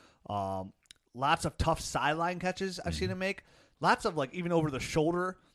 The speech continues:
Speaker 1: you know,
Speaker 2: Tracks the
Speaker 1: catches.
Speaker 2: ball really
Speaker 1: Tracks the
Speaker 2: nicely.
Speaker 1: ball
Speaker 2: Yep.
Speaker 1: very well and
Speaker 2: Mm-hmm.
Speaker 1: at, and at, with people on him too. So he's, he's physical.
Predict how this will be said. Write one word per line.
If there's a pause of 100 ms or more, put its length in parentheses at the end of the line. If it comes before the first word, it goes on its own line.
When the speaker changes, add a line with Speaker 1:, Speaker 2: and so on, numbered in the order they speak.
(140)
Speaker 1:
you
know,
Speaker 2:
Tracks
the
Speaker 1:
catches.
Speaker 2:
ball
really
Speaker 1:
Tracks
the
Speaker 2:
nicely.
Speaker 1:
ball
Speaker 2:
Yep.
Speaker 1:
very
well
and
Speaker 2:
Mm-hmm.
Speaker 1:
at,
and
at, (220)
with
people
on
him
too.
So
he's, (340)
he's (120)
physical.